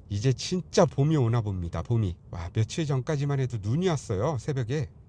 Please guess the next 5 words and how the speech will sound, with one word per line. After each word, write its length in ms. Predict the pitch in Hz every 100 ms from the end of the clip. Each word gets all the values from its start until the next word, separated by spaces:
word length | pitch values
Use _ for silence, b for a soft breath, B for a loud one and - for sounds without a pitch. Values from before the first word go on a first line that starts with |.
| - - -
전방에 380 | 90 87 90 90
방지턱. 600 | 80 80 - 117 151 - - - - - - - - - - - - - - - - - -
브레이크. 760 | 82 80 - - 156 180 208 - - - -
앞차 300 | - 107 131
보세요. 440 | 92 87 107 175